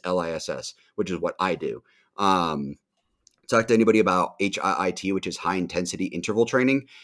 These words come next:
That's a different ballgame. Um, cardio f-,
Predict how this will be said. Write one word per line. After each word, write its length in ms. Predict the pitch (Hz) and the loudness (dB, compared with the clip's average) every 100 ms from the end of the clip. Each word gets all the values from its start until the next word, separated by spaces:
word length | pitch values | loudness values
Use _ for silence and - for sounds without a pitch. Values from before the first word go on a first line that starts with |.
| - | -6
That's 180 | - 107 | 2 2
a 40 | 107 | 4
different 300 | 101 98 85 | 0 0 2
ballgame. 440 | 92 78 64 65 _ _ _ | 4 2 -6 -14 _ _ _
Um, 600 | 92 95 87 78 73 73 - _ | 0 2 2 0 -4 -8 -12 _
cardio 540 | - 110 120 127 120 | 2 4 6 8 8
f-, 280 | 113 - - | 6 -8 -20